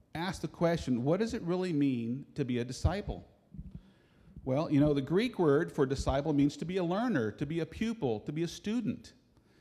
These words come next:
But what's the difference between that period of time disciple,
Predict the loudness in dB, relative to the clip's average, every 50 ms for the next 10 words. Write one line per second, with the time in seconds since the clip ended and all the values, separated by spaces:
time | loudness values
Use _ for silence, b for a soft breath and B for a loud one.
0 | b b b b b b -4 -2 0 0 -2 -2 -4 -6 -4 0 2 2 2 2
1 | 2 -2 -2 -2 -4 -6 -4 -2 -2 0 2 2 2 0 0 0 0 0 0 0
2 | -2 6 12 12 12 12 12 6 4 2 -2 -4 -4 -2 -2 0 0 0 0 -2
3 | -2 -4 -4 -6 -6 -6 -6 -6 -6 -6 -6 -8